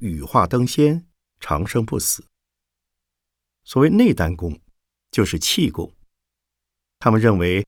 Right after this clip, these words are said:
将体内精力练成气，气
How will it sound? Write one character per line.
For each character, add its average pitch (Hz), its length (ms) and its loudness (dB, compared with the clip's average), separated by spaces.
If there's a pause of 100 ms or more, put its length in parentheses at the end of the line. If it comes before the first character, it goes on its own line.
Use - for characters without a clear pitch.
(140)
将 - 280 2
体 - 300 -8
内 85 320 -2 (220)
精 180 440 4
力 107 300 -2 (280)
练 120 220 2
成 76 160 -8
气， - 380 -4 (1040)
气 - 480 0